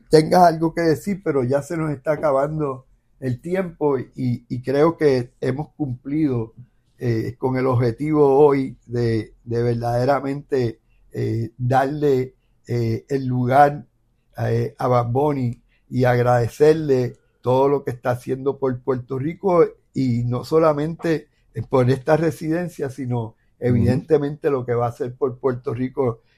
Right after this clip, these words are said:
Speaker 1: en todo, en toda su, eh, eh, eh, gui-, tu-, tu-, sus conciertos a nivel mundial, porque va a llevar,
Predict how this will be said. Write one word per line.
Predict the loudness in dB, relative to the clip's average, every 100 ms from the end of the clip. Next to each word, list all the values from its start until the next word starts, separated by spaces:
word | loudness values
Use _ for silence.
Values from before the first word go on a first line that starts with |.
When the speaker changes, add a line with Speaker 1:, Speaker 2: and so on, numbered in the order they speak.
| -6
Speaker 1:
en | -6
todo, | 0 2 6 4 2 -2
en | -6 -2
toda | 0 0 -2
su, | -4 -2 -2 -4 -12
eh, | -12 -10 -12 -14 -16 -14 -6
eh, | -4 -6 -10 -6
eh, | -4 -2 -4 -8 -6
gui-, | 2 2 2 -6
tu-, | -16
tu-, | _ -20 -12 -10 -8 -2 -2 -2 -8
sus | -6 -4
conciertos | 2 0 2 -2 0 0
a | 0
nivel | 0 -2 -4
mundial, | -6 -10 -2 0 0 -4 _ _
porque | -6 -4 0
va | 2 2
a |
llevar, | 2 2 2 2 0 -6